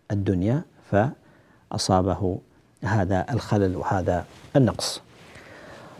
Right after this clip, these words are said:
الصورة الثالثة أن يكون الدافع ابتغاء وجه الله تعالى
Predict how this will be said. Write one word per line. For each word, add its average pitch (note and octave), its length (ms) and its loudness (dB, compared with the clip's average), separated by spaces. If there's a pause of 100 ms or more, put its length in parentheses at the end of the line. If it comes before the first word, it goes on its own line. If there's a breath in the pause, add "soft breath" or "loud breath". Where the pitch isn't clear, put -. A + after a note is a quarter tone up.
(540 loud breath)
الصورة C4+ 280 8
الثالثة G#2+ 560 4 (3000 loud breath)
أن D#3+ 80 10
يكون F3 260 8
الدافع E3 600 10 (1000)
ابتغاء C3+ 680 4 (140)
وجه B2 240 6
الله G#2 200 6
تعالى F2 480 -2